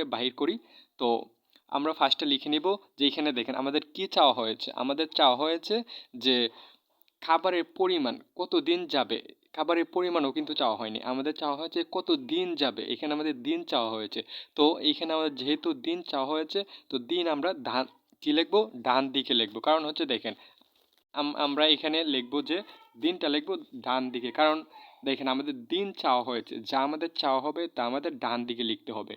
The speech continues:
তো আমাদের দেখেন, এখানে কিন্তু ইয়া, কতজন পুলিশ সদস্য খাবে খাবারটা, এটা কিন্তু আমাদের দেওয়া রয়েছে। তো যা দেওয়া থাকবে, তা কিন্তু আমাদের বাম দিকে হবে, এটা অবশ্যই খেয়াল রাখবেন, না হলে আপনারা সমাধান করতে পারবেন না। দেখেন,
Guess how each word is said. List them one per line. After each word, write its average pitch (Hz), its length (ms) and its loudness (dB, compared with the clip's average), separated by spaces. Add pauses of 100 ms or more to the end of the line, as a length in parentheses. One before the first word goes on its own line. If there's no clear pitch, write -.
(240)
তো - 100 -10
আমাদের 156 320 4
দেখেন, 131 200 2
এখানে 139 300 2
কিন্তু 160 240 0 (540)
ইয়া, 151 140 6 (320)
কতজন 170 460 0 (100)
পুলিশ 151 280 0
সদস্য 160 300 -2 (180)
খাবে 139 240 0
খাবারটা, 165 380 -4 (120)
এটা 135 140 -4
কিন্তু 135 220 -4
আমাদের 135 220 -2
দেওয়া 127 200 2
রয়েছে। 107 320 -6 (240)
তো - 80 -10 (640)
যা 127 200 2
দেওয়া 160 260 -2
থাকবে, 156 380 -2 (180)
তা 113 140 -4
কিন্তু 139 300 -8
আমাদের 151 300 -2
বাম 131 300 -2
দিকে 110 240 -2
হবে, 110 180 -6 (120)
এটা - 140 -4
অবশ্যই 139 400 -2
খেয়াল 117 200 -2
রাখবেন, 123 340 -4 (880)
না 131 120 0
হলে 143 220 4 (500)
আপনারা 131 280 0 (300)
সমাধান 143 300 2
করতে 135 320 -4 (540)
পারবেন 120 300 2
না। 104 120 -4 (200)
দেখেন, 120 220 0